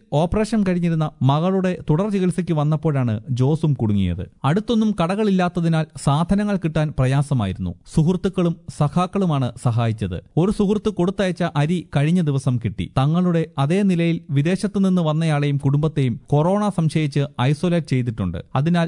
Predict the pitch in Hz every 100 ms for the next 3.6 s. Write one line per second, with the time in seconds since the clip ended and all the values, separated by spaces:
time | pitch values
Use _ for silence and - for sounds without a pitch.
0 | 165 139 151 185 214 202 156 151 160 143
1 | 135 120 127 160 165 127 110 104 82 78
2 | - 131 175 208 160 117 - 127 170 175
3 | 131 120 120 110 85